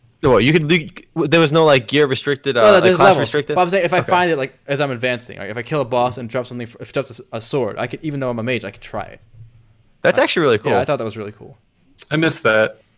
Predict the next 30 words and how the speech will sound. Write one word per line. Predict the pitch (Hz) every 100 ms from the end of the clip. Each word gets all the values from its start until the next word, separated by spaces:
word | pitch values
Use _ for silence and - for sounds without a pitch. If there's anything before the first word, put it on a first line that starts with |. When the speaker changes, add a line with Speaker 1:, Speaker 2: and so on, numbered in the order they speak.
| _ _ _ _ _ _ _ _ -
Speaker 1:
I |
think | 165 220
the | 143
Speaker 3:
Ye- |
Speaker 1:
only | 156 175
other | 160 127
game | 143 127
that | 104
did | 131 120
that | 98
was, | 98 92
like, | 90 87 -
vaguely | 117 135 135 117
was | 101 95
EverQuest | 104 101 95 87
back | 92 90
in | 90
the | 82
day, | 92
but | 85 113
even | 120 104
that, | 104 98 - -
it, | 117 131
it | 120
did | 127
have | 120 -
class | 110 101
restrictions | 95 - 95 92
on | 92 87
gear. | 90 87 90